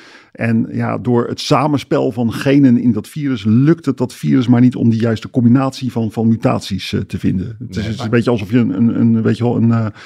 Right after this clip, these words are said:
Speaker 1: een safe probeert open te breken. Je moet precies de juiste code moet je, moet je vinden.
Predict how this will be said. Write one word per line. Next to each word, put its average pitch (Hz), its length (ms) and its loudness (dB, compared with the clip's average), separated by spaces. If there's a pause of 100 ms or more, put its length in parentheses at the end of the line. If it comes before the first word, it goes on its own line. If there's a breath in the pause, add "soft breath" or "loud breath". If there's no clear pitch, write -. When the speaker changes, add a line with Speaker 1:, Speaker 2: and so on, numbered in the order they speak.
(280 loud breath)
Speaker 1:
een 107 280 -4
safe 131 280 2
probeert 101 360 -6
open 104 220 -6
te - 60 -16
breken. 98 260 -2
Je 117 80 -2
moet 104 100 -4
precies - 200 -4
de 123 80 -4
juiste 113 300 -4
code 120 280 0
moet 104 200 -4
je, 98 180 -8
moet 92 160 -12
je - 60 -20
vinden. 120 340 -8